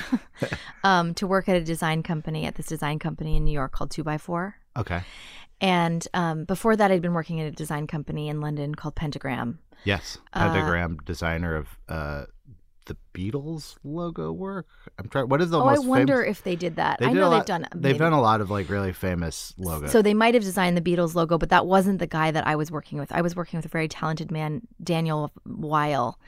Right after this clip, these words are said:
Speaker 1: and my dad actually helped me get that job, which is another embarrassing fact among many that I will share with you today.
Speaker 2: So I, what, what was your
Speaker 1: So,
Speaker 2: writing
Speaker 1: so then I
Speaker 2: experience?
Speaker 1: was consulting at Two by Four, and I was finishing my M F A at Bennington, which was a non-residential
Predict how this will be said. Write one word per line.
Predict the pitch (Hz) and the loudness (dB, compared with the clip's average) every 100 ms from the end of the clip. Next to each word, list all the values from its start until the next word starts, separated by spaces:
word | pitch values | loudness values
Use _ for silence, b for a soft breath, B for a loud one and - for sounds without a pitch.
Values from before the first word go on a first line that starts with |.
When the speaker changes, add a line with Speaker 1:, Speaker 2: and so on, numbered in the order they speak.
| B B B - | B B B -4
Speaker 1:
and | 190 | 0
my | 196 | 0
dad | 185 190 190 | 4 4 4
actually | - - 170 | 0 -2 -4
helped | 147 156 - | -2 -4 -4
me | 160 | -8
get | 151 - | -6 -8
that | - - | -8 -6
job, | - - - - B B B B - | -4 -4 -6 -10 B B B B -6
which | 185 - | -2 0
is | 160 - | -2 -2
another | 170 160 156 | 0 0 0
embarrassing | 151 151 147 - - | 0 -2 -4 -6 -2
fact | - - - | -2 -2 -4
among | 151 156 | -4 -2
many | 160 160 156 | -2 -2 -2
that | 147 | -2
I | 143 | -2
will | 147 | -4
share | 156 170 151 | -2 0 0
with | - | -4
you | - | -8
today. | - - - - - - | -6 -4 -4 -6 -14 -4
Speaker 2:
So | - 127 | 2 4
I, | 123 143 | 4 -2
what, | - 123 135 - | -2 4 4 4
what | 151 135 165 | 4 6 6
was | 143 | 6
your | 139 | 4
Speaker 1:
So, | |
Speaker 2:
writing | 82 113 98 69 | 4 2 0 2
Speaker 1:
so | - 233 | 4 6
then | 254 | 6
I | 285 | 6
Speaker 2:
experience? | |
Speaker 1:
was | 294 | 4
consulting | - 247 226 214 208 | 2 0 0 0 -2
at | 185 | -2
Two | - | -2
by | 202 | -2
Four, | 190 190 - | 2 0 2
and | 202 | 2
I | 190 | 2
was | 185 | 0
finishing | - 220 220 208 | 0 -2 0 -2
my | - | -2
M | 185 | -2
F | 180 190 | -2 0
A | 175 175 175 | 2 2 0
at | - - | -4 -2
Bennington, | 165 165 160 160 151 151 | -2 -2 -2 -4 -4 -6
which | - 175 | -6 -6
was | 175 165 | -4 -2
a | |
non-residential | 160 170 175 170 165 160 160 | 0 2 2 0 -4 -4 -4